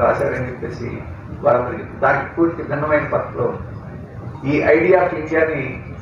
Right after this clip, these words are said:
ప్రచారం చేయడంలో, వాటికి సైద్ధాంతిక పునాదిని కల్పించడంలో,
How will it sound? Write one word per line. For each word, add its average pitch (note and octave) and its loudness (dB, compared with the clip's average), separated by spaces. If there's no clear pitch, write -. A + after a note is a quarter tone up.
ప్రచారం D#3 4
చేయడంలో, C3 -2
వాటికి - 0
సైద్ధాంతిక D#3+ 2
పునాదిని C#3+ 2
కల్పించడంలో, A#2+ -4